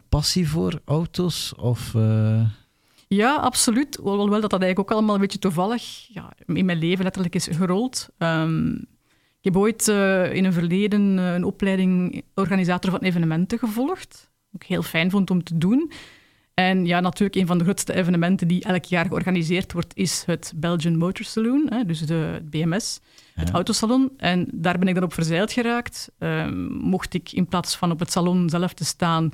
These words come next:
Speaker 2: rijden met de wagens en met de, met de mensen echt, ja, ritjes gaan doen. En, eh, mijn collega's zeiden van: "Amai, jij kunt eigenlijk voor een vrouw toch wel goed rijden met de wagen." Dan ben ik bij Ford gaan solliciteren en daar heb ik toch een aantal jaar gewerkt, eh, als testpiloot.
Speaker 1: Ja, allee,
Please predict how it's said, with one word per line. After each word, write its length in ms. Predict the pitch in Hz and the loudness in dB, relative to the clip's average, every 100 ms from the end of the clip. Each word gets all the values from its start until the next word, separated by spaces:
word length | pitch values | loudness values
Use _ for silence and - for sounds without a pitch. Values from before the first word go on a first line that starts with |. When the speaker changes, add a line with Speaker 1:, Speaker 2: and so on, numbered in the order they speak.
| - - _ - - | -6 -20 _ -8 -4
Speaker 2:
rijden 300 | 170 170 208 | 0 2 2
met 120 | 208 | 2
de 80 | 214 | 0
wagens 400 | 202 208 240 202 | 0 0 0 0
en 80 | 180 | 0
met 180 | 170 - | 0 -2
de, 160 | 160 156 | 0 0
met 140 | 160 | 0
de 60 | 156 | 0
mensen 320 | 165 175 160 | 0 0 -2
echt, 280 | 156 - - | -4 -6 -20
ja, 300 | 135 151 151 | -8 -8 -6
ritjes 360 | 165 196 - - | -6 -6 -6 -6
gaan 260 | - 214 214 | -2 2 2
doen. 300 | 240 285 285 - - _ _ | 2 0 -2 -10 -20 _ _
En, 360 | - 175 180 175 | -2 2 2 2
eh, 260 | 170 165 | 0 0
mijn 180 | 165 170 | 0 0
collega's 440 | 175 165 170 175 - | 0 0 0 0 -2
zeiden 220 | 170 165 | -6 -8
van: 140 | 147 | -10
"Amai, 240 | 151 151 196 | -8 -4 -2
jij 120 | 247 | -2
kunt 180 | 196 170 | 0 0
eigenlijk 280 | 156 160 - | 0 -4 -6
voor 80 | 170 | -8
een 120 | 151 | -6
vrouw 220 | 175 165 | -2 0
toch 200 | 160 - | 0 2
wel 160 | 196 180 | 0 2
goed 180 | 185 | 2
rijden 260 | 190 180 196 | 4 4 2
met 120 | 175 | 0
de 60 | 165 | 0
wagen." 540 | 156 160 214 269 277 - - - _ | 0 -2 0 -2 -2 -8 -20 -20 _
Dan 160 | - 202 | 0 2
ben 100 | 190 | 4
ik 80 | 190 | 2
bij 120 | 156 | 0
Ford 260 | - 196 - | -2 -4 -2
gaan 180 | 226 | 0
solliciteren 680 | 226 233 226 220 - 220 226 | 0 0 0 -2 -2 0 2
en 100 | 185 | 2
daar 200 | 170 175 | 2 2
heb 120 | 185 | 0
ik 60 | 170 | 0
toch 140 | 175 | 0
een 100 | 180 | 0
aantal 220 | 165 160 170 | 0 0 0
jaar 160 | 160 | 0
gewerkt, 440 | 170 160 202 - - | 0 0 -2 -6 -2
eh, 240 | 180 175 | 0 0
als 140 | 165 - | -2 -4
testpiloot. 680 | - - 202 202 180 - _ _ _ _ _ | -8 -4 -2 0 -4 -10 _ _ _ _ _
Speaker 1:
Ja, 260 | 101 95 151 208 _ | 0 2 -2 -8 _
allee, 300 | - 98 101 | 0 2 2